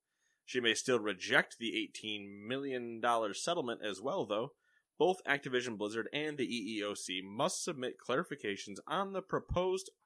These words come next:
God damn, on the proposed settlement in early January. Once done, the D F E H will have two weeks to submit its own comments. The judge is undecided as to whether there will be a hearing. She also reprimanded both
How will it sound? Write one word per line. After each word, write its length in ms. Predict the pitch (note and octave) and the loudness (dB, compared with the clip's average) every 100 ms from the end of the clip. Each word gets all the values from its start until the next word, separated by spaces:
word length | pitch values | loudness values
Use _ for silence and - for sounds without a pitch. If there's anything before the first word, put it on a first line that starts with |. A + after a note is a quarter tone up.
| _ | _
God 560 | - - - _ _ _ | -20 -20 -20 _ _ _
damn, 880 | _ _ _ _ _ _ _ - C3+ | _ _ _ _ _ _ _ 2 4
on 60 | F3 | 6
the 80 | |
proposed 400 | G3 E3 D#3 D3 | 2 2 2 2
settlement 460 | - A#2+ A#2 A#2 A2 | 2 0 2 0 -2
in 280 | G#2+ A2+ G#2+ - | -2 0 -2 -2
early 300 | F#2+ F#2+ F#2 | -2 0 -2
January. 580 | - A#2 A#2+ A2 E2+ C#2+ _ _ _ | 0 0 0 -2 -4 -6 _ _ _
Once 340 | F#2 F#2+ F#2 F#2 | -4 -2 -2 -2
done, 380 | G2 B2 A2 B2+ _ _ - | 2 2 0 -6 _ _ -6
the 80 | A2+ | -2
D 360 | C#3 C#3 C3 B2 | 0 0 0 0
F 280 | B2+ - - | 0 -2 -10
E 240 | C3+ A2+ - | -8 -6 -4
H 320 | F3 F#3+ E3+ A#2+ | -2 -2 -2 -2
will 120 | B2 | 0
have 260 | B2 G#2+ F#2+ - | 2 0 -2 -6
two 220 | - C4+ | 8 8
weeks 480 | E3+ B2 - - - - | 10 4 -2 -12 -14 -8
to 120 | A#2+ | -6
submit 260 | - G#2 G2+ | -4 -2 -2
its 140 | - | -2
own 280 | A#2+ D#3 A#2+ | -2 0 -2
comments. 500 | - D2+ - - - - _ _ _ _ _ | -6 -10 -12 -16 -18 -18 _ _ _ _ _
The 80 | A2+ | -4
judge 300 | G#2+ A2+ A2 | 2 4 4
is 100 | G2+ | 0
undecided 560 | - A2 G2 F#2+ G#2 G#2+ | -4 -4 -2 0 0 0
as 100 | F#2 | -2
to 120 | - | -4
whether 260 | F#2+ F#2+ F#2+ | -4 -2 -2
there 160 | G2 F#2+ | -2 -2
will 140 | G2 | -4
be 200 | F#2+ F#2+ | -4 -4
a 140 | F2+ - | -4 -2
hearing. 420 | C#3+ A#2 A2+ B2 | 0 0 -2 -6
She 180 | - A#2 | -6 -2
also 320 | C3 B2 G#2+ | -2 0 -2
reprimanded 640 | F#2+ F#3+ D3+ A2 G2+ F#2 F#2+ | -2 -4 -2 -2 -2 -2 2
both 220 | F#3 A3+ | 2 2